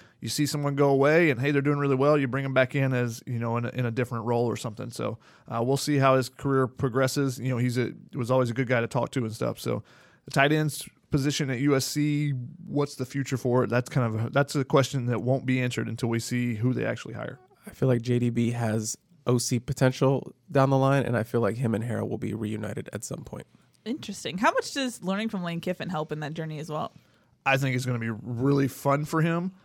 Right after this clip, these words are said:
Speaker 1: Um, it's challenging to work with Lane Kiffin, you know, having talked with, with some coaches and stuff that work with him,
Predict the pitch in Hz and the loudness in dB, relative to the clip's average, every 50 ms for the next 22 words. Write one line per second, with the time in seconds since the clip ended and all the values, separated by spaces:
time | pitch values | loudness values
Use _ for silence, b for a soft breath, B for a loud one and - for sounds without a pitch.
0 | b b b b b b - 120 117 113 113 117 - - 185 - - - 175 180 | b b b b b b -2 -2 0 0 0 -2 -2 -4 -6 -4 0 2 4 4
1 | 190 196 180 190 185 185 180 170 175 180 - 185 185 175 175 175 180 - - 180 | 6 4 4 4 4 4 4 6 4 4 4 4 4 4 4 2 0 2 0 0
2 | 170 - 185 185 180 180 165 151 147 135 131 143 139 143 143 - 156 143 143 - | 2 2 2 2 2 -2 -2 0 0 2 4 2 2 2 2 2 2 2 2 2
3 | 151 151 143 - - 143 151 143 - 151 143 - 151 147 143 - 151 139 131 143 | 2 2 2 2 2 0 0 0 0 -4 -2 2 2 2 2 2 -2 -2 -2 -2
4 | - 151 139 - 147 139 147 143 - 156 147 143 135 | 0 0 0 0 0 0 0 0 0 0 0 0 -2